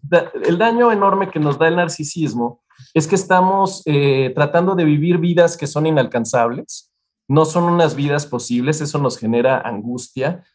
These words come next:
Estamos, eh, generando mucha inconformidad, ansiedad, problemas de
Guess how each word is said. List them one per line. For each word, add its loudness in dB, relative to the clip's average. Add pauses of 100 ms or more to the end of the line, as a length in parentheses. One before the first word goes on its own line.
(140)
Estamos, 0
eh, -2 (300)
generando 2
mucha 0 (140)
inconformidad, 2
ansiedad, 0
problemas -4
de -4